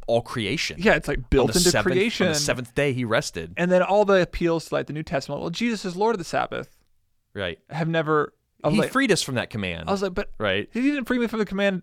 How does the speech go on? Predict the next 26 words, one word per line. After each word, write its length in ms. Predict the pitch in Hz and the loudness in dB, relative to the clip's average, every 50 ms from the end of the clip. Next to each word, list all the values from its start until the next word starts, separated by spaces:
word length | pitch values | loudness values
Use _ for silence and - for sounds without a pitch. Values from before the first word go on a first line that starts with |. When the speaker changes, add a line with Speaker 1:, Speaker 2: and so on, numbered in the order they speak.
| _ _ | _ _
Speaker 2:
to 100 | - 180 | -4 0
Speaker 1:
To 40 | 160 170 | 4 6
Speaker 2:
not, 40 | |
Speaker 1:
not 180 | 170 131 123 - | 6 6 4 4
kill. 360 | - 185 196 214 151 160 202 - | 4 6 8 10 10 10 10 10
Speaker 2:
to 120 | - 233 | 8 8
not 200 | 233 214 185 175 | 6 6 6 4
kill, 520 | - - 226 277 269 220 226 240 277 277 190 | 6 10 10 12 12 10 8 6 6 6 6
Speaker 1:
<laughs> 20 | |
Je-, 60 | 180 | 6
Speaker 2:
or 60 | 185 180 | 6 6
Speaker 1:
Je-, 160 | 151 143 190 | 2 0 0
Speaker 2:
not" 80 | 185 - | 0 2
Speaker 1:
Jesus 320 | 165 202 208 220 190 - | 0 0 0 0 -2 -2
was 220 | 170 156 139 123 127 | 0 -2 -2 0 0
the, 140 | 135 127 117 | 0 0 0
Jesus 420 | 107 - 127 139 175 214 175 - | -2 -4 -4 -4 -2 -4 -4 -2
was 180 | 120 117 113 107 | -2 -2 -2 -2
the 140 | 117 113 - | -4 0 2
ultimate 380 | 127 143 147 - 139 123 117 113 | 4 4 4 2 0 -4 -2 0
murdered 340 | 117 117 151 180 180 113 | 0 2 2 2 0 0
one, 240 | 107 87 85 95 110 | -2 -4 -4 -4 -2
so 140 | 113 - 139 | -2 0 0
you 160 | 123 123 131 | 0 0 -2
can 160 | - 156 135 | -2 -4 -2
murder? 280 | 135 135 151 180 233 | 0 2 4 6 8